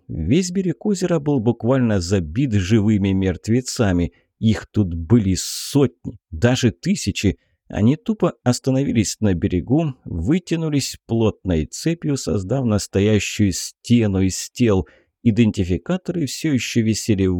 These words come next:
воздухе, только их цвет был не красный, не зеленый и даже не коричневый. "Что за хрень?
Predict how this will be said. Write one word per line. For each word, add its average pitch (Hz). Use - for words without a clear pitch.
воздухе, 131
только -
их -
цвет 131
был 101
не 92
красный, 131
не 123
зеленый 110
и 101
даже 110
не 117
коричневый. 110
"Что -
за 269
хрень? 127